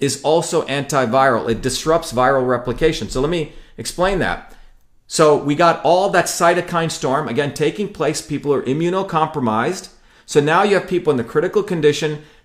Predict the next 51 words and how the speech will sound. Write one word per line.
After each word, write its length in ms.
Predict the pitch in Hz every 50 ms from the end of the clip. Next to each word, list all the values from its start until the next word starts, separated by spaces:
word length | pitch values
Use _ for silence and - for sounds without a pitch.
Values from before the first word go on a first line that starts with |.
| _
They 140 | - 131 147
didn't 180 | 160 170 165 147
bother 300 | 160 156 165 170 160 156
to 80 | 151
eat 240 | 143 151 156 127 127
well. 260 | 143 143 147 147 147
They, 220 | 131 139 139 - -
you 160 | 135 135 135
know, 100 | 131 131
they 120 | 127 131
didn't 160 | 143 151 143
get 100 | 156 151
enough 200 | 156 151 156 143
sunshine. 640 | - - 160 147 151 - - 156 147 147 147 147 147 127
You 100 | - 117
know, 120 | 123 123
they're 220 | 113 127 127 - -
older. 600 | 127 143 156 165 156 156 160 160 156 160 156 - - - - _ _
They're 140 | - 123 123
declining. 640 | 113 120 123 - - 147 151 156 160 156 156 151 131
They 80 | 135
have, 240 | 131 117 107 - -
uh, 380 | 123 120 123 120 107 - - -
pre-existing 640 | - - 156 160 156 131 131 143 - - 156 127
conditions. 420 | 127 135 135 143 139 - 156 131 127
So 120 | 147 135
now 400 | 117 113 - 127 135 147 160 190
they're 200 | 190 185 180 175
in 80 | 170 170
the 120 | 165 147
I 120 | 143 143 147
C 220 | 143 - - 143 135 135
U. 240 | 117 87 - - - - _ _ _ _ _ _ _ _
Why 280 | 107 113 139 160 185 196
does 160 | 196 180 143
vitamin 380 | 139 147 147 151 151 147 139
C 180 | 123 - - 127
work? 300 | 123 139 139 123 - -
Well, 100 | 113 110
first 400 | - - - 180 208 214 - -
of 100 | 139 117
all, 400 | 127 117 117 117 113 - - - - _
it's 160 | - 123 - -
gonna 180 | 165 139 135
reduce 560 | 113 104 113 117 107 104 - 165 190 175 - -
that 160 | 156 143 -
cytokine 600 | - - 147 139 139 139 - - 135 123 123 117
storm. 440 | - - 147 135 120 95 78 73 - - _ _ _ -
Everyone 260 | 131 123 147 151 147 135
getting 280 | 143 156 160 175 180
it? 180 | 196 202 196